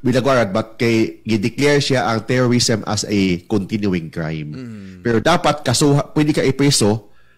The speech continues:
Speaker 1: pero dapat kasuhan ka within twenty-one days. Kay kung
Speaker 2: Okay.
Speaker 1: di gani, dapat pagauso na ka. Otherwise,
Speaker 2: Mm.
Speaker 1: there will be violation of the, of illegal detention.
Speaker 2: So, ang Anti-Terrorism Council, ah, mura ra po na siya og kwan, no?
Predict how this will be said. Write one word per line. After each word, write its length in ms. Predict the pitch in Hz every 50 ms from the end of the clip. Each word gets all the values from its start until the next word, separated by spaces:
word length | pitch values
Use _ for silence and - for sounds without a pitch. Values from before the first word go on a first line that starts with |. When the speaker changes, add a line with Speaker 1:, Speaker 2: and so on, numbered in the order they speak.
| _ _ _ _
Speaker 1:
pero 380 | _ 131 131 131 131 127 123 -
dapat 400 | - 101 151 160 160 165 - -
kasuhan 480 | - 127 - 151 139 135 135 131 117
ka 80 | - 117
within 400 | 107 110 113 123 127 113 107 -
twenty-one 720 | 117 113 117 113 110 - - 113 104 98 101 98 90 90
days. 560 | 85 85 95 85 80 - - - - - - _
Kay 220 | - 127 98 90
kung 160 | - 98 90
Speaker 2:
Okay. 40 | 95 151
Speaker 1:
di 40 | 165 147
gani, 220 | 175 160 139 131 120 - - - -
dapat 480 | - 110 131 143 147 143 143 131 - -
pagauso 400 | 117 101 104 107 110 104 - 104
na 160 | 92 90 85
ka. 160 | - 87 -
Otherwise, 480 | - 107 117 113 135 120 104 98 - 123
Speaker 2:
Mm. 20 |
Speaker 1:
there 140 | 113 113 107
will 160 | 107 101 90
be 80 | 104 98
violation 560 | 76 101 95 92 95 98 95 98 - 104 90
of 240 | - 82 87 80 76
the, 240 | 90 87 85 82 78 - _ _ _ _ _ _ -
of 240 | 95 92 82 - - _
illegal 320 | - - 98 113 101 110 101
detention. 540 | 82 80 - 76 69 64 - - 60 58 55 _ _ _ - _ _ _ _ _
Speaker 2:
So, 160 | - - 139
ang 240 | 156 180 208 214 196
Anti-Terrorism 840 | - 220 214 208 - 202 202 208 208 208 208 196 - 202 190 185 180
Council, 840 | - 185 190 196 196 180 156 156 143 135 131 131 127 123 113 - _ _ _ _ _ _ _ _ _ _ _ _ _ _
ah, 560 | 147 156 160 160 156 156 151 147 143 139 135
mura 240 | 135 143 175 240 247
ra 80 | 220 214
po 140 | 180 202
na 100 | 190 175
siya 240 | 160 - 185 180 170
og 160 | 170 170 160
kwan, 320 | 139 - 151 156 196 302 269
no? 240 | 170 170 226 254